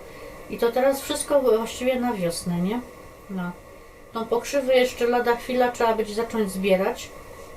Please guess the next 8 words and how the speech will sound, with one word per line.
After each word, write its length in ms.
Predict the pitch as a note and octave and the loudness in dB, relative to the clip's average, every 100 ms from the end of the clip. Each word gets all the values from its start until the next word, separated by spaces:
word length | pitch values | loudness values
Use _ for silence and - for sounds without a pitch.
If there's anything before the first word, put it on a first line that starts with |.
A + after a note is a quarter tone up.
| - - - | -18 -18 -12
bo 160 | G3 G3+ | -6 0
najlepsza 360 | G#3 A#3+ A#3 | 2 2 0
jest 100 | F#3+ | -4
taka 220 | F3+ F#3+ | -2 2
majowa. 560 | F#3 F#3 F3+ E3+ E3+ G#3 - - - - - - - - - | 2 2 2 0 -2 -4 -6 -18 -16 -16 -16 -18 -18 -16 -10
I 40 | |
to 140 | - | -6
was 220 | G3+ G3+ | -4 -4